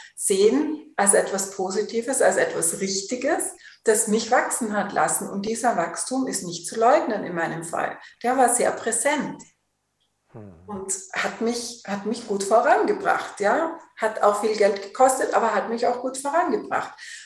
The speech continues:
Speaker 1: Also war es dann unterm Strich wieder die richtige <laughs> Entscheidung.
Speaker 2: Sehr gut, ja. Also das ist auch spannend, weil du natürlich dann eigentlich damit ja sagst, ähm,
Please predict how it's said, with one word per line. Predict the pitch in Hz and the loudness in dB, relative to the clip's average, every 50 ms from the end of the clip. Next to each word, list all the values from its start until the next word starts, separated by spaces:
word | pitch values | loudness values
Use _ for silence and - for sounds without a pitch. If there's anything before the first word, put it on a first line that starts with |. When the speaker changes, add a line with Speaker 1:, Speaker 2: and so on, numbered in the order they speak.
| - _ - | -20 _ -4
Speaker 1:
Also | 175 180 175 226 214 202 | -2 0 0 2 2 4
war | 175 196 | 4 4
es | 208 - | 4 4
dann | - 254 254 254 - - | 2 0 0 0 -2 -2
unterm | 240 226 208 220 202 196 196 | -2 -2 2 2 0 0 0
Strich | - - - 208 214 202 - - | -4 -2 2 2 2 2 2 -4
wieder | 143 - 180 180 | 0 4 6 6
die | 180 214 | 6 6
richtige | 208 208 202 - - 247 214 - - 277 | 4 4 2 2 0 -2 -4 0 2 2
<laughs> | |
Entscheidung. | 269 - - - 254 - - 277 277 285 262 170 139 - - - - - - 254 254 - - - - - - - - _ _ - 554 - - - - - - - - _ - - - - - - - - - - - - - _ - - - - - - 131 - - | 2 2 0 2 2 2 4 4 2 2 0 -4 -6 -8 -12 -14 -10 -4 -4 -4 -4 -2 -6 -6 -8 -8 -14 -20 -20 _ _ -8 -8 -8 -8 -12 -18 -20 -20 -20 -16 _ -10 -10 -10 -10 -16 -20 -20 -20 -20 -20 -20 -20 -14 _ -12 -12 -12 -14 -18 -18 -16 -16 -16
Speaker 2:
Sehr | - - 120 131 151 127 | -4 2 4 4 4 4
gut, | 135 120 107 - | 4 0 -2 2
ja. | - 117 131 180 160 107 - | 4 4 6 6 6 4 4
Also | 151 139 135 156 151 151 - - - 151 - | 2 2 4 4 4 4 4 0 -8 -6 -4
das | 139 - - - | -4 -4 -2 -6
ist | 190 - 170 | -2 0 2
auch | 151 151 143 | 2 2 0
spannend, | - - - 131 143 165 165 147 - 156 | -2 0 0 0 2 0 -4 -2 4 6
weil | 139 127 135 143 143 147 | 6 6 6 2 0 -2
du | - 156 156 160 | -6 -8 -6 -4
natürlich | 151 143 143 - - 139 135 127 120 - - | -4 -4 -6 -4 -6 -6 -4 -6 -6 0 2
dann | 131 110 113 135 151 170 180 175 - - - _ _ _ _ _ _ | 2 2 2 0 -6 -8 -10 -12 -16 -20 -20 _ _ _ _ _ _
eigentlich | - 131 127 135 143 - 170 - - - - _ _ - - - | -6 -4 -4 -4 -4 -6 -6 -6 -8 -14 -20 _ _ -20 -6 0
damit | - 110 117 139 143 139 - | 0 0 2 2 -2 -2 -2
ja | 127 120 | -4 -4
sagst, | 110 101 101 92 98 135 175 180 - - - - - - | -2 0 -2 0 0 0 -2 -2 -4 -12 -16 -16 -10 -6
ähm, | - 135 131 131 127 131 135 131 | -2 0 0 0 0 -2 -4 -10